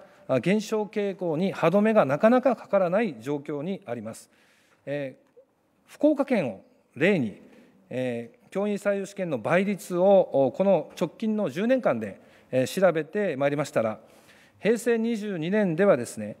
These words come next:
小学校の教員採用試験倍率は八点二九倍でした。えー、中学校は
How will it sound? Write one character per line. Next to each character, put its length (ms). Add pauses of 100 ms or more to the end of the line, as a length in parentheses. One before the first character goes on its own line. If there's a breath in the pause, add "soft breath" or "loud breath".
(320 soft breath)
小 360
学 340
校 240
の 360
教 200
員 120
採 240
用 100
試 100
験 240
倍 180
率 280
は 240 (420 soft breath)
八 380
点 420
二 260
九 280
倍 200
で 100
し 100
た。 120 (800 soft breath)
え 100
ー、 40
中 320
学 300
校 220
は 360